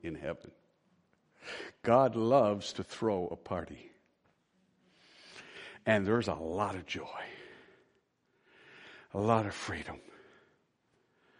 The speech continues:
He gets into that Jerusalem thing in chapter four, above and below. And then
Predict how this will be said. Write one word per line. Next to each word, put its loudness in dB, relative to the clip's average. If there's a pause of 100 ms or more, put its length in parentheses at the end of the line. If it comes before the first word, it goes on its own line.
(1900)
He 4
gets 8
into 6
that 4
Jerusalem 2
thing 6
in 2
chapter 4
four, 4
above 4
and -2
below. 2 (1800)
And 0
then 8